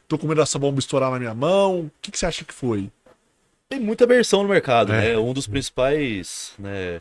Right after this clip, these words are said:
Speaker 2: credores do, da Lojas Americanas é o Santander. O Real foi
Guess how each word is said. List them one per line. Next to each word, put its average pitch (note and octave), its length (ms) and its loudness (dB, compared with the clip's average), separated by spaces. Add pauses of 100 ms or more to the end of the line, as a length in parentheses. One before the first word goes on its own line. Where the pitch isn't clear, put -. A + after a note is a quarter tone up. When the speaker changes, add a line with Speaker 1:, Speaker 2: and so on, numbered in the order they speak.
Speaker 2:
credores B2 680 2
do, G2+ 420 -6
da G2+ 80 -2
Lojas G#2 160 -2
Americanas G#2+ 420 -4
é C#3 40 0
o - 20 2
Santander. D#3 460 -2 (500)
O G2 60 -14
Real G2 280 -2
foi A2+ 720 -6